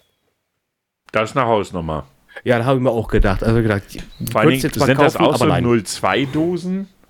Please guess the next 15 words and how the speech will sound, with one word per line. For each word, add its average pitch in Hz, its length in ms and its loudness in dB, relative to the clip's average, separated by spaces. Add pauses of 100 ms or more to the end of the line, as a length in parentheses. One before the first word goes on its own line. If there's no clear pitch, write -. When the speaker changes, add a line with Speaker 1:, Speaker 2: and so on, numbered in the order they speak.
(380)
Speaker 2:
Ja, - 0 -
Speaker 1:
Ja, 98 300 0
herz-, 104 220 -2
Speaker 2:
null 120 100 4
Komma 92 240 4
zwei - 240 0
fünf 90 240 0
tatsächlich. 90 400 0
Speaker 1:
herzlichen 110 380 -4
Glückwunsch. 78 560 -2 (180)
Herzlichen 87 640 -2
Glückwunsch. - 560 -4 (400)
Ja, 65 320 0
also, 90 280 2
Speaker 2:
Also - 220 0